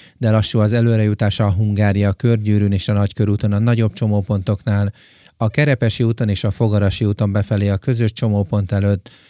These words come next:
illetve az Üllői úton az Ecseri útnál. A Helsinki úton kifelé a határútnál közművet javítanak, ezért csak a külső sáv járható. A határútról a Helsinki útra csak egy sávból lehet balra kanyarodni.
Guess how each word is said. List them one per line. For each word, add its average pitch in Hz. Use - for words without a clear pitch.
illetve 101
az 101
Üllői 101
úton 104
az 98
Ecseri 98
útnál. 90
A 107
Helsinki 143
úton 123
kifelé 120
a 113
határútnál 113
közművet 107
javítanak, 113
ezért 101
csak 110
a 101
külső 104
sáv 101
járható. 110
A 113
határútról 120
a 101
Helsinki 101
útra 117
csak 101
egy 107
sávból 98
lehet 98
balra 104
kanyarodni. 95